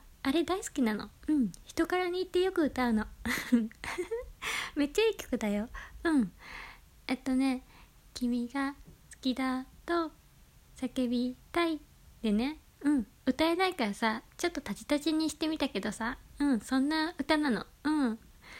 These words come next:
そう。叫ばなくていいからさ、君が好きだって言われたいなって。<laughs> うん、歌った後によく思うの。<laughs> うん。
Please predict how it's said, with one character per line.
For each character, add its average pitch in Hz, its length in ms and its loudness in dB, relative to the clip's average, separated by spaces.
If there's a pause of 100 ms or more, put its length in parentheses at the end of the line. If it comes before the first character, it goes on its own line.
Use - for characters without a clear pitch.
(180)
そ 285 260 2
う。 240 140 -4 (360)
叫 294 280 0
ば 359 100 -2
な 403 120 2
く - 60 -6
て 262 200 2
い - 20 2
い 233 60 0
か 202 100 0
ら 196 140 2
さ、 220 260 -4 (120)
君 214 220 2
が 302 120 0
好 - 80 -8
き - 80 -6
だ 415 80 0
っ - 60 0
て 247 100 0
言 214 80 2
わ 226 80 0
れ 247 80 -2
た 330 160 0
い 294 60 4
な 254 160 2
っ - 20 -6
て。 - 340 -10 (720)
<laughs> - 640 -10
う 294 80 2
ん、 240 160 4
歌 330 280 2
っ - 60 -6
た 415 140 2
後 403 180 2
に 214 240 2
よ 320 120 4
く 330 120 0
思 247 220 2
う 233 80 2
の。 185 160 -4 (640)
<laughs> - 600 -6
う 359 220 0
ん。 214 100 -6